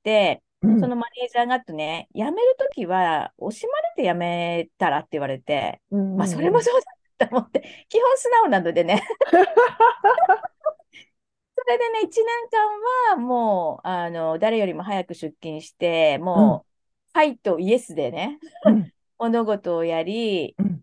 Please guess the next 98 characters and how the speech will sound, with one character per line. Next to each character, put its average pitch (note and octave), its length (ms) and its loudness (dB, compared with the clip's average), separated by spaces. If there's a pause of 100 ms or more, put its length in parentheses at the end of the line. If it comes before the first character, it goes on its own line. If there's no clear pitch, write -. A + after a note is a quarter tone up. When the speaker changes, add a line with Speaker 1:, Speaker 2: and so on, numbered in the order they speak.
(260)
Speaker 1:
そ D4+ 120 0
う、 C#4+ 40 -2
そ C#4+ 100 -4
れ C#4+ 140 0
で C#4 240 2
一 A#3+ 240 -12
年 C4 160 -4
後 C4 60 -2
辞 B3 100 -2
め A#3+ 100 -4
ま C4 160 -4
し - 80 -16
た F#3+ 100 -6
ね。 D3+ 400 -8
だ D#4+ 80 0
か D#4 60 2
ら、 C#4+ 60 -2
ソ - 160 0
シ A4 80 2
エ G4 40 -4
で G#3 80 -2
一 - 140 -10
番 C#4 160 -6
働 C#4 300 -2
い - 20 -8
て C#4 80 -4
ま C4+ 140 -4
し - 60 -20
た - 80 -6
よ。 E2 180 -6
Speaker 2:
あ。 - 20 -14
Speaker 1:
な G3+ 100 -6
ん - 40 -16
か、 F3+ 80 -6
賞 F#4 200 -8
い - 60 -8
た D3+ 100 -6
だ D3 120 -6
き - 80 -16
ま D3 100 -10
し - 60 -16
た F#2 80 -12
ね。 - 180 -16 (600)
Speaker 2:
へ G#3+ 400 -2
え、 A3 40 -2
じ A3 80 0
ゃ G#3 40 4
あ、 - 20 -6
そ F3+ 180 -2
こ A3 160 2
で A3+ 260 4
も E3+ 220 -2
う C3+ 60 -6
め E3+ 140 0
っ A#3+ 120 -6
ち - 80 -8
ゃ E3+ 60 -2
心 F3+ 340 -4
入 C#3+ 60 0
れ D#3+ 80 2
替 G#3 220 0
え D#3 80 -2
て、 F#3+ 520 -4 (160)
Speaker 1:
う F#4 60 -20
ん。 D3 60 -20 (340)
Speaker 2:
一 F#3 240 -4
年 F#3+ 200 0
間 C#3 400 -4
突 E3+ 180 -4
進 F#3 280 -4
し - 80 -4
た F3 160 2
ん C#3 80 -4
だ。 - 240 -8 (220)
Speaker 1:
そ - 240 -4
う。 F#3+ 40 2
Speaker 2:
で F4+ 120 4
も、 D4 100 0
そ A#3+ 160 2
こ D4+ 140 2
で C4+ 80 2
一 A#3+ 180 -2
年 D#4 160 2
で G3+ 80 2
サ F#3+ 220 -8
ク - 80 0
ッ C#4 40 2
て F#3+ 120 0
辞 F3 80 4
め F#3+ 100 0
て G#3 80 0
る G3+ 80 2
と G3+ 80 -4
こ G3 100 0
ろ G3 60 2
が F#3+ 140 -2
か G3+ 120 -8
っ - 60 -12